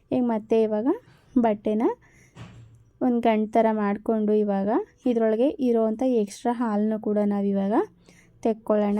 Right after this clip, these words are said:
ಈ ರೀತಿ ಹಿಂಡ್ಕೊಳ್ಳಿ ಚೆನ್ನಾಗಿ, ಎಕ್ಸ್ಟ್ರಾ ಹಾಲೆಲ್ಲ ಇದ್ರೂನುವೆ ಬಂದ್ಬಿಡುತ್ತೆ. ನೋಡಿ,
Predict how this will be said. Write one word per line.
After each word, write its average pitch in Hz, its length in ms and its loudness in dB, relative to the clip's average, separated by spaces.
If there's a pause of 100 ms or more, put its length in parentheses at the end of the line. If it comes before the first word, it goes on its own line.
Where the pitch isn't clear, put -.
(140)
ಈ 226 40 0
ರೀತಿ 214 280 -2 (120)
ಹಿಂಡ್ಕೊಳ್ಳಿ 240 480 2
ಚೆನ್ನಾಗಿ, 214 600 0 (300)
ಎಕ್ಸ್ಟ್ರಾ 226 420 -2
ಹಾಲೆಲ್ಲ 220 520 0 (140)
ಇದ್ರೂನುವೆ 202 480 0 (480)
ಬಂದ್ಬಿಡುತ್ತೆ. 214 760 0 (1300)
ನೋಡಿ, 233 260 -2